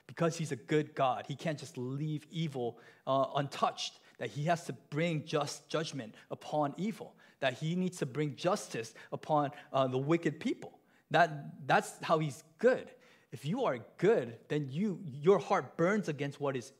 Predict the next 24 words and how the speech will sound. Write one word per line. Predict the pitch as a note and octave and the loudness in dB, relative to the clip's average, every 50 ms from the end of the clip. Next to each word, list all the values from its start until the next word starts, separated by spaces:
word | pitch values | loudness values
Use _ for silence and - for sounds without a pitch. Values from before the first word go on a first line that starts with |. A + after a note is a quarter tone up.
| _ - | _ -6
evil. | F#3+ G#3+ A3+ E3+ - - - - _ _ _ _ _ _ _ _ _ _ _ _ _ - | -4 -4 -4 -4 -8 -14 -18 -20 _ _ _ _ _ _ _ _ _ _ _ _ _ -4
And | D#3 D3+ | -2 -2
so | - - F#3+ F3+ E3 D3+ C#3 C#3 - - - - _ _ _ _ _ | 0 2 4 6 6 6 4 2 -2 -10 -20 -20 _ _ _ _ _
God | - F3 F#3 G3+ G#3+ - | 4 6 6 6 6 4
being | - F3 E3 D3+ C#3+ B2+ - | 2 0 0 0 0 -2 0
good, | - D#3 E3 F#3 G#3 A3 A3 A#3+ - - - - _ _ _ _ _ - | 4 6 8 8 8 8 6 2 -4 -12 -20 -20 _ _ _ _ _ 0
God | - D3+ E3 F#3 F3 | 2 4 4 4 4
being | - F3 D3 C#3 | 2 0 -2 -2
faithful, | C3 - - D#3+ F3 G3+ F#3+ - A3+ G#3+ - | -2 0 2 2 2 2 2 0 -2 -2 -2
it's | D#3 - - | -2 -4 -4
a | E3 C3+ | -6 -4
double-edged | - - D#3 D#3+ E3 F#3 F#3 E3 D#3+ D3+ D3 C#3 - | -2 0 2 2 2 2 0 0 0 -2 -4 -4 -6
sword. | - - - D3+ C3 A#2 C#3+ | -10 -6 -2 -2 0 0 0
It | D#3+ D#3+ | 0 0
is | D#3 C3 - | -2 -4 -4
good | - - D#3+ D#3+ | -4 -2 -2 0
news | F3 F3+ E3 - | -2 -2 -4 -4
for | - D#3+ D3 | -2 -2 -2
his | C#3 C3 | -2 -2
people. | - - D3+ D3+ - - F3+ F#3+ F#3+ - - _ _ _ _ _ - | -4 -6 -6 -6 -4 -6 -8 -8 -8 -12 -18 _ _ _ _ _ -10
It | - D3+ | -4 -2
is | D3 C#3 B2 A#2+ A#2 - _ - | -2 -2 -2 -6 -10 -16 _ -6
bad | - C#3 C3+ C#3 C#3+ C#3+ | -4 0 0 0 0 0
news | C#3 C3+ B2+ A#2+ A2+ G#2 - | -2 -2 -2 -2 -4 -8 -12